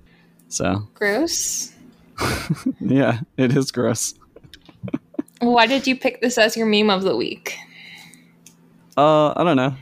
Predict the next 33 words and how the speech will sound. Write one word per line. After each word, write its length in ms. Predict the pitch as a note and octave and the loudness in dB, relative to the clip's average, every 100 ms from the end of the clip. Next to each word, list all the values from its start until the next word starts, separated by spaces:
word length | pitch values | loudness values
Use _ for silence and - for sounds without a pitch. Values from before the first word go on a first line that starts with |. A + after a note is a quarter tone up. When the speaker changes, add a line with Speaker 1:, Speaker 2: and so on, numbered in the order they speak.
| D3+ | -10
Speaker 1:
It's 160 | - - | -4 -2
just 180 | C3+ - | -2 0
funny 320 | A#2 A#2 A#2+ | 0 2 0
and 120 | A#2+ A2 | -2 0
gross. 580 | G#2+ G#2+ - - - - | 2 2 0 -4 -8 -4
I 80 | A2+ | 0
was 140 | C3+ C#3+ | 2 2
having 180 | C#3 | 4
a 80 | C3 | 4
really 180 | A#2+ A#2 | 4 4
hard 160 | A#2 G#2+ | 2 2
time 220 | A#2+ G#2+ | 2 2
finding 360 | G#2 G#2+ G#2 G2+ | 2 2 4 2
memes 400 | G#2 G2+ G2+ - | 2 2 0 -2
that 300 | G#2 G2+ - _ _ | 0 0 -2 _ _
made 160 | G#2 G2+ | 0 2
me 120 | G2+ | 2
laugh 280 | G2+ G2+ G#2 | 2 0 0
at 80 | G2+ | 0
all, 180 | G#2+ | 0
so 320 | G#2 - G#2 G#2+ - - - _ _ _ - | 0 -2 -2 -4 -12 -20 -20 _ _ _ -8
this 220 | A2 - | -6 -2
is, 200 | G#2 - | -4 -2
uh, 260 | G2 G2+ G#2+ - - | -2 0 -2 -6 -8
this 180 | G#2+ | -6
is 80 | - | -4
what 140 | G#2 G2+ | -2 -2
I 60 | |
came 240 | F#2+ G#2 G2 | -2 -2 0
up 160 | - | -2
with. 260 | G2+ G2+ - - _ _ _ _ | -4 -4 -10 -20 _ _ _ _
Speaker 2:
Okay. 380 | A3 A3 - - - _ _ _ _ _ _ _ _ - | -6 -2 -2 -4 -8 _ _ _ _ _ _ _ _ -2
Speaker 1:
Yep. 260 | A2+ A2 | 0 0